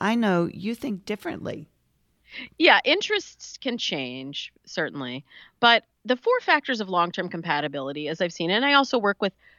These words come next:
Speaker 2: couples in that early phase of the relationship as well, um, what they need to really figure out are, h-, do they have shared values? Like, do they look at the world the same way? Do they believe the same things?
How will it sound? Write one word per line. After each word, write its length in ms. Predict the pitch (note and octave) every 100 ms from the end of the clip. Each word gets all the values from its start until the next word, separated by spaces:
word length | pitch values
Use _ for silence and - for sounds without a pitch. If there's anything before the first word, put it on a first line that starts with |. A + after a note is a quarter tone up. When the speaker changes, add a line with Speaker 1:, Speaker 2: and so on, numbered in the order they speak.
| _
Speaker 2:
couples 540 | - G3+ - F3+ E3+ D#3
in 220 | F#3 F3+
that 240 | E3+ D#3 - _ _ -
early 320 | G3 F#3 F3
phase 520 | - D#3 D3 D3+ D3+
of 180 | D#3+ D3+
the 100 | E3+
relationship 760 | D#3+ D#3+ D#3 - D#3 - C#3 D3
as 120 | C#3
well, 480 | C3 B2+ D3 A#3 - - - _ _ -
um, 580 | F#3+ F#3 F#3 F#3 F#3 -
what 260 | F#3+ C4+
they 160 | - F4
need 220 | E4 E4
to 100 | -
really 220 | B3 A#3+
figure 380 | A#3 G#3 F#3+ D#3+
out 340 | D3+ C#3+ D3+ - -
are, 480 | D#3 D3+ C#3+ D3 C#3+ _ _ -
h-, 280 | - - - F3
do 140 | A#3
they 120 | C4+
have 260 | A#3 A#3+ G#3+
shared 420 | - F#3 F3 D#3+
values? 720 | C#3+ C3 A#2 F2 D2 - - - - - -
Like, 180 | E3 -
do 140 | F3+
they 140 | G#3+
look 200 | A#3+ B3
at 100 | C4+
the 100 | -
world 420 | A3+ G3 G3+ G3+ G3 _
the 80 | F3+
same 560 | - - F3+ F3+ F3+ E3+
way? 360 | D#3 D#3+ D#3
Do 200 | D#3 E3+
they 160 | E3 E3
believe 400 | E3 E3 E3+ D#3+
the 100 | D#3+
same 280 | - C#3+ C3
things? 440 | - F2 - -